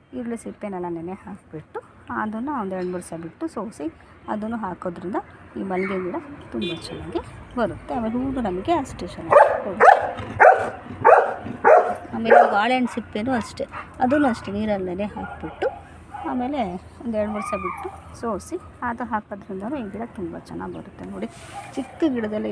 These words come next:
ಎಷ್ಟು ಚೆನ್ನಾಗಿ ಹೂ ಬಿಟ್ಟಿದೆ ನೋಡಿರಿ ಸ್ನೇಹಿತರೆ, ನೋಡೋಕ್ಕೆ ಒಂದು ಒಳ್ಳೆ ಖುಷಿ ಅನಿಸುತ್ತೆ ಅಲ್ವಾ? ನೋಡಿ, ಆಮೇಲೆ ನೋಡಿ, ನಮ್ಮ ದಾಸವಾಳ ಗಿಡನೂ ಹೂವು ನೋಡಿ ಎಷ್ಟು ಚೆನ್ನಾಗಿ ಬಿಟ್ಟಿದೆ ಅಲ್ವಾ? ಇದು ಇವತ್ತು ಒಂದು ಎರಡು ಮೂರು ದಿವಸ ಒಂದು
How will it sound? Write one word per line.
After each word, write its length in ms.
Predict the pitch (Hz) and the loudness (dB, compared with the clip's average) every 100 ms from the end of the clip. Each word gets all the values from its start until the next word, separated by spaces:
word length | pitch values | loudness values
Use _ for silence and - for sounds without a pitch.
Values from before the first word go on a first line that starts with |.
| 208 | -6
ಎಷ್ಟು 220 | - 233 - | -10 -10 -8
ಚೆನ್ನಾಗಿ 480 | 208 190 190 226 240 | -6 -4 -2 -2 -2
ಹೂ 80 | 208 190 | -4 -8
ಬಿಟ್ಟಿದೆ 300 | 185 165 165 165 | -8 -8 -8 -6
ನೋಡಿರಿ 240 | 165 160 165 | -6 -6 -10
ಸ್ನೇಹಿತರೆ, 460 | - 170 165 160 208 - - - - - | -8 -8 -8 -10 -14 0 4 4 0 -8
ನೋಡೋಕ್ಕೆ 360 | 208 202 202 220 | -6 -6 -6 -4
ಒಂದು 140 | 185 175 | -4 -4
ಒಳ್ಳೆ 220 | 170 175 180 - | -4 -6 -8 -12
ಖುಷಿ 200 | 165 196 | -12 -10
ಅನಿಸುತ್ತೆ 440 | 165 156 - - - 156 | -10 -10 -14 -12 -10 -8
ಅಲ್ವಾ? 180 | 165 - - - - - - - | -6 -8 -10 -18 -18 -14 -12 -10
ನೋಡಿ, 160 | 185 208 - - - - - - - - - - - - 494 494 | -10 -10 -12 -16 -16 -18 -20 -20 -20 -20 -20 -20 -20 -18 -12 -10
ಆಮೇಲೆ 240 | 226 208 208 | -6 -4 -4
ನೋಡಿ, 140 | 196 196 | -4 -2
ನಮ್ಮ 100 | 180 175 | -2 0
ದಾಸವಾಳ 440 | 180 208 - 226 214 190 | 4 2 2 -4 -4 -4
ಗಿಡನೂ 300 | 180 180 185 | -4 -4 -6
ಹೂವು 200 | - 175 170 | -10 -8 -8
ನೋಡಿ 180 | 160 170 | -6 -8
ಎಷ್ಟು 120 | 170 - | -10 -8
ಚೆನ್ನಾಗಿ 260 | 180 175 175 | -6 -6 -8
ಬಿಟ್ಟಿದೆ 300 | - 165 170 | -12 -10 -10
ಅಲ್ವಾ? 180 | 160 180 - - - - - - | -8 -10 -12 -16 -20 -20 -20 -18
ಇದು 120 | - 165 | -12 -10
ಇವತ್ತು 300 | 160 156 - 185 | -10 -12 -6 -6
ಒಂದು 160 | 160 156 | -6 -8
ಎರಡು 220 | 151 165 165 | -10 -10 -12
ಮೂರು 160 | 160 165 | -10 -8
ದಿವಸ 280 | 180 196 - 226 | -8 -6 -4 -2
ಒಂದು 180 | 180 170 | -2 -4